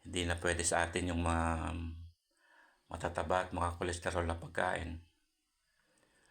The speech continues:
Hanggang dito na lang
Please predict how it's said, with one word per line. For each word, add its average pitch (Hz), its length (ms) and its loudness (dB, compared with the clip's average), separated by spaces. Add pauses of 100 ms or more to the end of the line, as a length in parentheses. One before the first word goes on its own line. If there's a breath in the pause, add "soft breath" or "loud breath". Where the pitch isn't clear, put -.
(1700 soft breath)
Hanggang 107 240 0
dito 120 240 2
na 117 80 4
lang 117 140 2